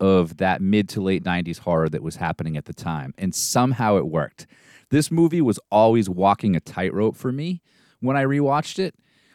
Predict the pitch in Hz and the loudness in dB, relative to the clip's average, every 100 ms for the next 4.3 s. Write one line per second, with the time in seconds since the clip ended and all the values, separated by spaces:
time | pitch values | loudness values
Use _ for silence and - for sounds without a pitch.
0 | _ 110 117 110 107 95 107 101 90 _ | _ 2 4 4 2 0 0 0 0 _
1 | 110 110 - 92 90 95 110 113 123 123 | -2 0 0 0 -2 2 4 6 4 2
2 | 120 - 104 101 95 - 92 87 87 82 | -2 0 2 4 0 -2 -4 -4 -4 -6
3 | - 90 90 92 87 78 87 - - 123 | -8 -6 -4 -2 -4 -4 -6 -4 0 0
4 | 123 117 90 | 0 0 -2